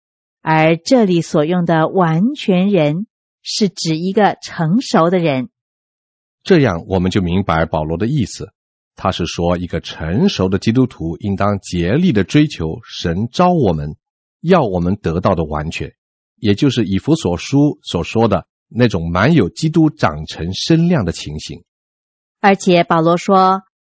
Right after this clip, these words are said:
Speaker 1: 若在什么事上存别样的心，神也必以此指示你们。意思就是说，如果一个成熟的基督徒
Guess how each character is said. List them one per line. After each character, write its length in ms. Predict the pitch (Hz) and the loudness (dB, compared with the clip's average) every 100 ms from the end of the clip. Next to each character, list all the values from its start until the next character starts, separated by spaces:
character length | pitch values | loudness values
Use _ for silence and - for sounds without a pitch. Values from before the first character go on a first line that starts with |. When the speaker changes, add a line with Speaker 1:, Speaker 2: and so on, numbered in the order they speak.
| _ _ | _ _
Speaker 1:
若 160 | 370 370 | 2 4
在 160 | 294 254 | 2 0
什 160 | - | 0
么 120 | 160 | 0
事 200 | 165 - 220 | 0 0 0
上 320 | 226 180 139 _ | 2 0 -2 _
存 320 | - 196 180 | -2 2 2
别 280 | - 175 170 | 2 4 4
样 240 | 233 294 | 2 2
的 80 | 240 | 2
心， 440 | 165 - 196 196 214 _ _ _ | 2 0 2 0 -4 _ _ _
神 600 | - - 190 170 175 226 - | -16 0 2 4 2 -2 0
也 200 | 185 156 | 2 2
必 360 | - 214 202 | 0 -2 -2
以 300 | - 180 214 226 | -4 -4 -4 -6
此 400 | - - 170 190 | -14 -2 0 0
指 440 | - - 185 160 | -4 -4 -2 0
示 400 | 139 - 320 320 | -4 -6 -2 0
你 200 | 202 160 | 2 2
们。 280 | 135 123 - _ _ _ _ _ _ | 0 -4 -8 _ _ _ _ _ _
意 140 | 202 | 0
思 180 | 185 190 | 2 2
就 140 | 190 | 2
是 120 | 175 | 0
说， 420 | 175 190 180 180 180 _ _ | 0 2 4 2 -2 _ _
如 140 | 208 | 2
果 160 | 208 185 | 4 2
一 140 | 196 | 2
个 200 | 190 190 | 2 2
成 360 | 175 - 180 208 | 2 -2 0 0
熟 200 | 214 185 | 2 4
的 100 | 190 | 2
基 180 | - 220 | 0 0
督 140 | 240 | 0
徒 460 | - 175 165 196 | 0 0 2 2